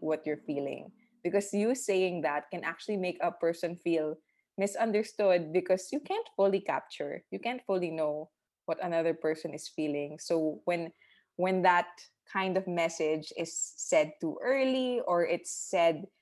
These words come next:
without getting enough information about the other person, it can make people feel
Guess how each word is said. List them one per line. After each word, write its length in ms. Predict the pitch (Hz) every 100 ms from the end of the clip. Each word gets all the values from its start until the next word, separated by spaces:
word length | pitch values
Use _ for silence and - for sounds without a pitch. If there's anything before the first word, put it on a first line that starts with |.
| _ _ _
without 580 | 175 180 170 165 165 165
getting 320 | 185 180 185
enough 320 | 175 170 170 -
information 680 | 170 170 165 165 165 170
about 300 | 156 151 147
the 80 | -
other 180 | 160 160
person, 480 | 156 156 156 156 151
it 140 | 165 -
can 160 | 196
make 240 | 196 208 202
people 320 | 185 175 185
feel 560 | 180 175 170 160 151